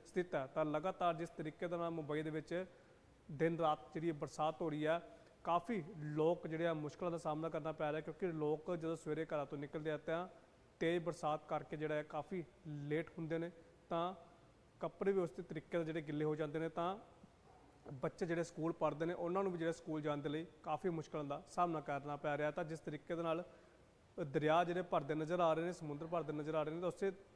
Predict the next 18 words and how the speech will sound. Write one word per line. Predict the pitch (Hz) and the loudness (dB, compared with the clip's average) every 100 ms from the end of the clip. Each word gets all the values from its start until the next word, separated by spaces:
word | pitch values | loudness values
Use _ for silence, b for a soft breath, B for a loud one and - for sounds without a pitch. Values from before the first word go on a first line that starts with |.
| - | -4
ਨੂੰ | 170 151 | -2 2
ਦੇਖਦਿਆਂ | 151 143 160 | 0 2 0
ਹੋਇਆ | 147 151 | 2 0
ਪ੍ਰਸ਼ਾਸਨ | - 143 147 - 160 | -2 -2 -4 -2 -4
ਵੱਲੋਂ | 156 151 | -2 0
ਜਿਹੜਾ | 151 147 151 | 0 2 0
ਆ, | |
ਕਈ | 160 - 165 - | 0 0 0 0
ਇਲਾਕੇ | 165 147 147 143 - | -4 0 -2 -2 -4
ਜਿਹੜੇ | 156 151 | 0 2
ਆ, | 151 165 B B B B - 160 | 0 -2 B B B B -8 -2
ਉਹਨਾਂ | 160 165 | 0 2
ਨੂੰ | 175 - - - 156 | 0 -4 -10 -2 0
ਅਲਰਟ | 147 143 180 | 2 2 2
ਕਰ | - 160 | 0 -2
ਦਿੱਤਾ | 151 175 | 0 -2
ਗਿਆ | 170 | 0
ਆ, | 165 | 0